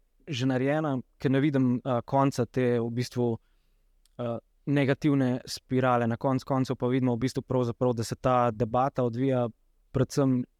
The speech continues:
na politični ravni. Em, zdaj recimo je bila odločitev Ustavnega sodišča glede, eh, odprave zadržanja, em, eh, novele zakona o Radioteleviziji Slovenija,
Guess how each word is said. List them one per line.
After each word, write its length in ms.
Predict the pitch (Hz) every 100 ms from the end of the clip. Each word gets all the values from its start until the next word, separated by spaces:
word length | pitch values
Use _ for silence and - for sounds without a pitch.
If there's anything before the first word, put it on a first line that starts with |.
| _ -
na 400 | 127 123 120 117 -
politični 600 | 139 139 - - 123 117
ravni. 320 | 117 110 107 _ _ _ _ -
Em, 200 | 110 113
zdaj 160 | 110 127
recimo 380 | 123 139 131 110 _ _ _ _ _ _
je 120 | 127
bila 300 | 117 127 123 131
odločitev 540 | - 127 120 - 131 127
Ustavnega 520 | 117 139 127 131 120
sodišča 500 | - 127 127 135 131
glede, 500 | 113 120 127 127 127
eh, 100 | 123
odprave 720 | 135 120 113 120 - 131 127
zadržanja, 840 | 117 120 117 110 143 147 139 127 123 131 _ _ _
em, 540 | 143 127 120 117 120 117
eh, 1080 | - _ _ _ _ _ _ _ - 143
novele 400 | 127 127 131 127
zakona 400 | 120 - 139 127 120
o 100 | 127
Radioteleviziji 640 | 127 123 120 117 117 131
Slovenija, 500 | - 120 123 123